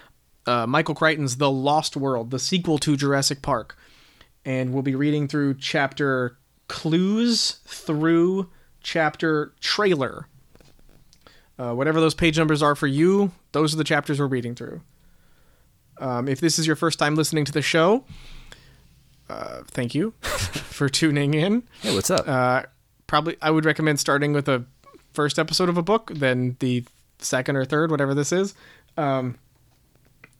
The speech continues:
Speaker 1: but the way we read through these books, and we encourage you to read along with us, is we'll go through chapter by chapter,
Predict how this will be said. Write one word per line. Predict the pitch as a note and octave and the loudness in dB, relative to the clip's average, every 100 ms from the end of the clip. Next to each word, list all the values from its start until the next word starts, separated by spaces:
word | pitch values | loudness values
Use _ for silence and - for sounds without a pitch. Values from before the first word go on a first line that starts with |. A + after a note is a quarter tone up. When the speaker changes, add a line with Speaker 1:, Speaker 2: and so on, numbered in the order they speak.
| _ - - - | _ -20 -20 -14
Speaker 1:
but | D3 D#3 D3+ | 0 2 4
the | |
way | D#3 F#3 | 4 4
we | F3+ | 4
read | F3 B3+ G3+ | 4 4 4
through | D#3+ | 2
these | C#3+ B2+ | 2 0
books, | C3+ C3+ - | 0 0 0
and | C#3 | 0
we | C#3 | 2
encourage | C3 E3 D3 C3 | 0 0 0 2
you | F#3 | 0
to | F#3 D#3+ | 2 2
read | D3+ D3 | 2 2
along | C#3 B2+ | 2 2
with | D#3+ G3 | 0 0
us, | C#3 B2+ | 0 -2
is | C3 | -2
we'll | D#3 | -2
go | D#3+ D3+ | 0 -2
through | D3 C#3+ | 0 -2
chapter | C3+ E3 F3 | 0 0 2
by | E3 | 0
chapter, | D3 D#3 C#3 D3+ C#3 | 2 0 2 0 0